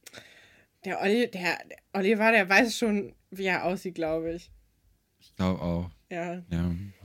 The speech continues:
Speaker 2: ja, ja. Äh, ja, Helge lässt sich dann breitschlagen, auch nachdem Nadja nochmal Philipp ein Genie nennt, was ich auch schwierig find irgendwie,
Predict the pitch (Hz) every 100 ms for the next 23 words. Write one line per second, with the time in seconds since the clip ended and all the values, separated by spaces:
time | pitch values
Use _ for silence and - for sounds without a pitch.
0 | 92 101 110 101 101 101 _ _ _ _
1 | _ _ _ 117 131 131 139 170 170 101
2 | 120 135 123 147 180 175 156 156 160 -
3 | 143 123 110 123 143 - 160 143 143 143
4 | 147 143 - 120 120 117 123 113 113 117
5 | 127 113 110 113 107 110 117 113 - 101
6 | 92 98 104 120 135 139 139 - _ _
7 | _ 117 120 131 135 131 - 98 - -
8 | 101 107 - - 107 113 151 - 147 151
9 | - 143 143 139 - 147 151 160